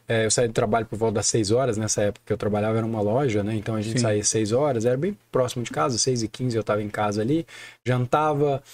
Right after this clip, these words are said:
Speaker 1: é, tomava um banho e eu dava um cochilo. Isso eu faço até hoje. Não à noite, eu às vezes faço no horário de almoço e tal, mas é, que é o power nap, né?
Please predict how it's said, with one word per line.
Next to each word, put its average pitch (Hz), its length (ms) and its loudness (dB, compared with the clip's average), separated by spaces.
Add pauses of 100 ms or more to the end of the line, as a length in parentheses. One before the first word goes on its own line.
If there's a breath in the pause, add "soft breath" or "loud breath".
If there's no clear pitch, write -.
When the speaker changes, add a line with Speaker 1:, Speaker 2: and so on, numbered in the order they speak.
(200 loud breath)
Speaker 1:
é, 113 220 0
tomava 127 420 2
um 123 120 2
banho 147 360 2
e 131 40 2
eu 127 80 2
dava 131 180 2
um 135 80 0
cochilo. 151 640 0 (240)
Isso 120 140 0
eu 139 40 0
faço - 200 -6
até 147 120 2
hoje. 107 360 0 (260 loud breath)
Não 160 300 2
à 151 120 2
noite, 135 340 2
eu 107 40 -2
às 113 240 0
vezes 117 100 -2
faço 127 260 0
no 127 60 2
horário 120 220 2
de 123 80 4
almoço 113 380 2
e - 20 -18
tal, 117 80 2
mas 107 160 0
é, 107 240 0 (320 loud breath)
que - 80 0
é - 20 4
o 113 60 0
power 135 320 2
nap, 107 340 -2
né? 104 220 -6